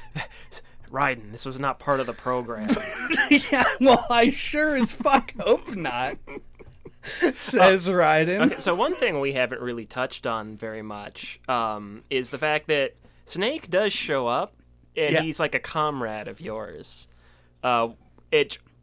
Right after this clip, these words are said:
Speaker 1: which I thought was a really cool dynamic.
Speaker 2: Mm-hmm.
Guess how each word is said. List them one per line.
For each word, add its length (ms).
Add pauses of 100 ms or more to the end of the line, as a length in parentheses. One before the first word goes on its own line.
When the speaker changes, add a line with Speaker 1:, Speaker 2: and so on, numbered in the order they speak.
Speaker 1:
which 180
I 120
thought 180
was 120
a 60
really 360
cool 360
dynamic. 840
Speaker 2:
Mm-hmm. 400